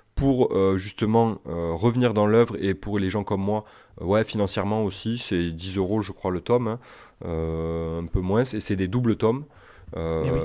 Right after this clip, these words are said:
Speaker 1: donc c'est des, quand même des bons pavés, il y a de quoi, il y a du mat-, il y a de la matière, il y a de quoi lire.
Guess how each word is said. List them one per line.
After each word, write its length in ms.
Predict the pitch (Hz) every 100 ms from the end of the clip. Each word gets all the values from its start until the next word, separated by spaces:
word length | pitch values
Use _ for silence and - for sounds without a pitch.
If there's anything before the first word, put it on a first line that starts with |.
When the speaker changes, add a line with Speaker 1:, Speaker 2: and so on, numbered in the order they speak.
| 85
Speaker 1:
donc 220 | 87 80
c'est 160 | 104
des, 100 | 90
quand 300 | 87 - -
même 160 | 113 120
des 100 | 101
bons 180 | 95 107
pavés, 440 | 110 101 107 131
il 40 | 123
y 40 |
a 40 |
de 60 | 87
quoi, 220 | - 110
il 60 | 92
y 40 |
a 40 | 101
du 100 | 98
mat-, 240 | 110 101 -
il 40 |
y 40 | 104
a 60 |
de 100 | 92
la 80 | 98
matière, 460 | 101 98 113 131 -
il 80 | 131
y 20 |
a 40 |
de 80 | 85
quoi 160 | - 95
lire. 280 | 101 143